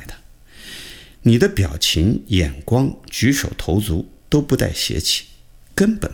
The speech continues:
不像一个犯罪分子。”“你也不像啊，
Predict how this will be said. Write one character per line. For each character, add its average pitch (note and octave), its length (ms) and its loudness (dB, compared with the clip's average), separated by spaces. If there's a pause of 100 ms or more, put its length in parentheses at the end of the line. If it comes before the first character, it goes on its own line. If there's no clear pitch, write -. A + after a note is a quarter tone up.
不 - 100 -8
像 E2+ 240 -2
一 - 60 -8
个 F#2+ 100 -6
犯 - 240 -4
罪 - 140 -10
分 - 260 -8
子。 - 160 -16 (600)
”“你 G2+ 160 4
也 C#4+ 140 4
不 - 120 -4
像 D2+ 240 0
啊， D2 180 -8